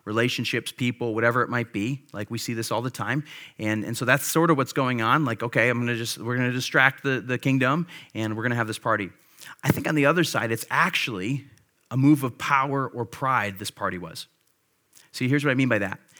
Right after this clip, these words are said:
Is that those walls, uh, Pa-,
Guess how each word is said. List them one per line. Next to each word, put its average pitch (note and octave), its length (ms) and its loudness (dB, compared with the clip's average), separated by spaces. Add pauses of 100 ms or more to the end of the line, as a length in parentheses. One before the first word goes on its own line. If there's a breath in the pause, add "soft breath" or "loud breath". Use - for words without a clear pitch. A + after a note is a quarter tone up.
(300 loud breath)
Is B2 200 0
that C3+ 320 2
those C3+ 360 0
walls, C#3 540 0
uh, A#2 200 -6
Pa-, B2 180 -6